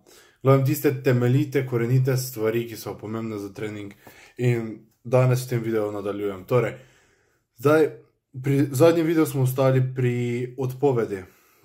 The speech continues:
To je mišljeno kot mišična odpoved in je ena izmed stvari, ki, ehm, so ključni del treninga, če hočemo, da je trening efektiven, oziroma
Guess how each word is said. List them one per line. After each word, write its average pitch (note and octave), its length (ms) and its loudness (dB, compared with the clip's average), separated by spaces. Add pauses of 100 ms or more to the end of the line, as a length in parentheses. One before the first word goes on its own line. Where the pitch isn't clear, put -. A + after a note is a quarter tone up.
(140)
To B2 180 2
je A#2 580 0 (720)
mišljeno A2 580 -6
kot A2+ 340 -4
mišična B2 500 -4
odpoved C3 720 0
in A2+ 560 -6 (640)
je C3+ 300 2
ena D3 240 -2
izmed B2+ 360 2
stvari, B2+ 640 0
ki, B2 560 -2 (280)
ehm, G#2 560 -6 (540)
so A#2+ 300 -2 (680)
ključni C#3 640 2
del C3 360 4
treninga, B2 760 0 (500)
če C#3+ 240 2
hočemo, B2+ 420 2
da A2 100 0
je G#2+ 100 -2
trening A#2+ 340 -2
efektiven, A#2+ 800 -4
oziroma A2 680 -6